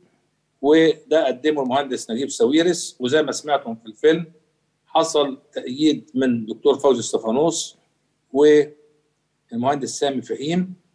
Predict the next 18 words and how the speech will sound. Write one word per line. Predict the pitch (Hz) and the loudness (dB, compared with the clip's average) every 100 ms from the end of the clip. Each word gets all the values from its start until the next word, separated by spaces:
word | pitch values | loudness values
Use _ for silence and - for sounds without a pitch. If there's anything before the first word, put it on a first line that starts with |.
| _ _ _ _ - | _ _ _ _ -4
وكانت | 127 - 156 139 | -2 2 2 2
مفاجأة | 117 120 147 120 | 0 0 -2 0
للكل. | 117 - - 160 165 165 - _ | -4 -4 0 2 2 0 -6 _
فأنا | 139 139 135 135 143 151 | 2 2 2 -2 -4 -2
أذكر | 160 - 127 | -2 -2 -8
في | - 123 | -6 -2
هذه | 120 147 | -2 -2
الليلة | 135 147 143 | -2 0 0
قداسة | - 139 - | 0 -2 -4
البابا | 135 143 127 | -6 -4 -4
شاور | 120 127 160 | -2 2 2
لي | 165 165 - _ _ _ _ _ | 0 -6 -6 _ _ _ _ _
وقال | 123 143 | -4 -2
لي: | 147 | 0
"ما | 131 | -2
تعلقش | 120 120 123 143 - - | -2 -2 -2 -2 -6 -4
واسكت". | - - _ _ _ _ _ _ _ _ _ _ _ _ _ _ - | -4 -4 _ _ _ _ _ _ _ _ _ _ _ _ _ _ -2
بعديها، | 165 147 185 175 175 170 | 0 0 0 4 4 2